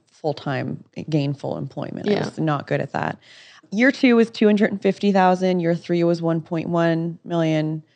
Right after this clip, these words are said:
Speaker 1: Year four was six and a half. Year five was twelve. And then it was on a twelve, kind of an upswing from twelve to twenty-eight, where ven-,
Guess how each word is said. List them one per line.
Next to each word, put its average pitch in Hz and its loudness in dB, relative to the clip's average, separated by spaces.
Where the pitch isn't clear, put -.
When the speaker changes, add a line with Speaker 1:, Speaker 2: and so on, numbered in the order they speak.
Speaker 1:
Year 170 -2
four 160 4
was 156 2
six - -8
and 151 -4
a - -4
half. 147 -6
Year 165 -6
five 151 -2
was 147 -6
twelve. 139 -4
And 170 0
then 165 4
it 151 2
was 156 0
on 156 0
a 156 -6
twelve, 170 2
kind 190 -2
of 165 -2
an - -16
upswing 165 0
from 156 -2
twelve 160 2
to 170 -4
twenty-eight, 156 -4
where 147 -2
ven-, - -4